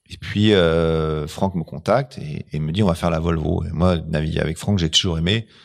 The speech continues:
Et j'ai toujours adoré, j'ai toujours appris plein de choses. C'est quelqu'un qui m'a toujours vachement inspiré.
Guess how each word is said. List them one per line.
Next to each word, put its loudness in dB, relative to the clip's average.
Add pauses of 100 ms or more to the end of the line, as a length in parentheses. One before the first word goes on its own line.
(320)
Et 0
j'ai -2
toujours 0
adoré, 2
j'ai 0
toujours -2
appris -6
plein -4
de -4
choses. 0
C'est -4
quelqu'un -2
qui -4
m'a 0
toujours -2
vachement -2
inspiré. -2